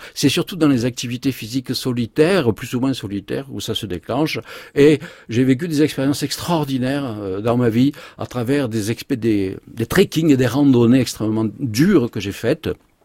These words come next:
En groupe de trois ou quatre, mais on est seul malgré tout, même si on est entouré évidemment, euh, d'autres personnes qui font ça, en Islande, en Alaska, dans des contrées extrêmement sauvages, un peu plus récemment, parce que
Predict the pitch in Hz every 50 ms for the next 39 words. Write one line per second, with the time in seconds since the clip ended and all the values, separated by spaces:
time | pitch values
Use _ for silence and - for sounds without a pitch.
0 | _ _ _ _ _ _ _ _ - - - - - - - _ _ _ _ _
1 | _ - 98 92 82 80 101 127 123 - - 101 85 98 - - 107 107 107 -
2 | - 180 175 - - 101 87 92 92 - - 90 87 80 80 78 82 - - -
3 | - - - 123 110 110 101 90 95 95 92 - 95 104 - 135 127 117 95 95
4 | - 95 85 82 82 85 87 - - 104 98 110 107 92 87 95 87 90 98 117
5 | 123 117 95 87 87 90 85 101 92 85 - 101 - 131 104 - - 98 - 95
6 | 92 - - 151 170 180 175 - - - - - - 98 104 98 80 - - 101
7 | 98 104 98 87 87 87 80 87 90 - - - 92 101 98 95 90 85 90 87
8 | - - 87 85 - - 90 82 - - 87 82 95 98 95 - 90 78 87 92
9 | 110 120 120 113 113 117 101 - - - - - - _ - - - 92 73 90
10 | 85 85 92 - - 90 101 95 90 87 - 78 - -